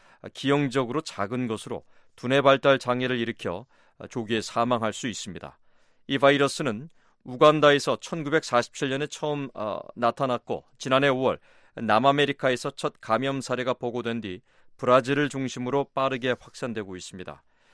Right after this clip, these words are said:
마거릿 찬 더블유에이치오 사무총장은 다음 달 일 일에 이와 관련해 긴급 회의를 소집해 대책 마련을, 아, 할 예정이라고 밝혔습니다. 또 지금까지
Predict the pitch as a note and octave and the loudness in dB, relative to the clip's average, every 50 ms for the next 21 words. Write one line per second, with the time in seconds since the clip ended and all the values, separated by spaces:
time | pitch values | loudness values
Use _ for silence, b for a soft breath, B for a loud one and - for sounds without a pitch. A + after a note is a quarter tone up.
0 | _ _ _ _ - - B2+ C3 C#3 C#3+ C#3 D#3+ D#3+ D#3 - - E3 D#3 C#3+ A#2+ | _ _ _ _ -4 4 8 8 8 8 8 6 4 4 2 2 2 2 2 2
1 | - D3 C#3+ D#3 D#3 D3+ - - D3 - - C3+ C3+ C#3 B2+ - - C#3+ C3+ B2 | 2 4 4 4 4 4 2 2 0 0 2 0 0 0 -4 -6 -6 -6 -2 -2
2 | C#3 C3 B2 F2+ - _ _ _ _ _ _ _ - - A2+ B2 C3+ C3 - D3+ | -2 -2 -2 -6 -8 _ _ _ _ _ _ _ 0 4 4 4 4 4 4 4
3 | D3 C#3 B2+ C3 B2 C#3+ C3+ B2+ G2+ E2+ - - B2 B2+ C3 C#3 C3+ B2+ C3 B2+ | 4 4 4 0 0 2 2 2 2 0 -4 -8 -4 2 4 4 4 4 4 2
4 | C3 B2+ A#2+ A2 - - C#3+ C#3+ C#3 D#3 D3 _ - - C#3+ C#3 C3+ C#3 C3+ B2 | 2 0 0 -2 -4 -6 -4 -2 -2 -2 -2 _ -6 -6 -4 -2 -2 -2 -4 -4
5 | - - C#3 A2 B2 B2 _ - C3+ C3+ B2+ B2 b b b b b b b b | -6 -8 -8 -8 -8 -10 _ -4 -2 -2 -2 -4 b b b b b b b b
6 | - F2 - - G#2+ A2+ - - D3 C#3+ C#3+ C#3 C3 B2 B2+ B2+ C#3 C#3+ C3 C3+ | -16 -12 -4 -2 -2 -2 -2 -2 -2 0 2 2 2 2 2 0 0 -2 -4 -6
7 | - _ - A2+ G#2+ G2 - - C3+ C3 A#2 A#2+ A#2+ A2 A#2+ A#2 A2 G#2+ G2+ F#2+ | -12 _ -12 -8 -8 -8 -6 -8 -8 -4 -2 -2 -2 0 -2 -4 -4 -4 -4 -6
8 | F2 F#2+ F2 - - F#2+ E2+ - F2 - - F2+ D#2 D2 D2 C#2 - - _ _ | -6 -6 -10 -10 -10 -14 -12 -12 -14 -14 -14 -16 -14 -14 -16 -16 -18 -20 _ _
9 | _ _ - _ - - A#2 G2+ - - A#2+ C#3 C3+ - C3+ C3+ A#2 B2+ A2 F#2+ | _ _ -20 _ -8 -6 -6 -4 -4 -4 -4 -4 0 2 2 2 2 2 -4 -6